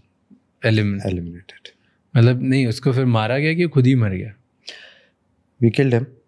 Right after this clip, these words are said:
Speaker 2: because he was a terrorist और terrorism, uh, ए के फ़ोर्टी सेवन प्रॉपर था
Speaker 1: मार
Speaker 2: और
Speaker 1: रहा था।
Speaker 2: अगर हम उसे छोड़ देते, सर्वाइव करता नहीं करता, by chance अगर सर्वाइव करता, क्योंकि काफ़ी पॉइजनिंग वगैरह हो गई थी,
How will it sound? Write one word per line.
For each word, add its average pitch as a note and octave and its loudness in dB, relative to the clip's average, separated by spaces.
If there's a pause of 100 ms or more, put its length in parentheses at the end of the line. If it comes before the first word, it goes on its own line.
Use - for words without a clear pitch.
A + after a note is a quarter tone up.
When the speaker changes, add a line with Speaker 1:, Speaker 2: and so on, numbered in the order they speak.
(160)
Speaker 2:
because A2+ 0 (1400)
he A2 6
was B2 2
a - -12
terrorist A2 -2 (360)
और G2+ 2 (280)
terrorism, A2 2
uh, G#2 -4 (560)
ए A2 4
के B2 0
फ़ोर्टी G#2+ 0
सेवन A2 -2
प्रॉपर A2 -2
था - -4 (840)
Speaker 1:
मार G#2+ 4
Speaker 2:
और A2 2
Speaker 1:
रहा G#2+ -6
था। A2+ -2
Speaker 2:
अगर B2 0
हम A#2 -4 (460)
उसे A#2 0 (280)
छोड़ C#3 0
देते, G#2 -2 (1040)
सर्वाइव C3+ 2
करता C#3 -4
नहीं C#3 -2
करता, A#2 -4
by D3 0
chance F#3 -2
अगर C3 2
सर्वाइव B2 -2
करता, A#2+ 0
क्योंकि C3 -4
काफ़ी B2 0
पॉइजनिंग A2 -2
वगैरह G#2 0
हो G2 -2
गई G2+ 0
थी, A#2+ -4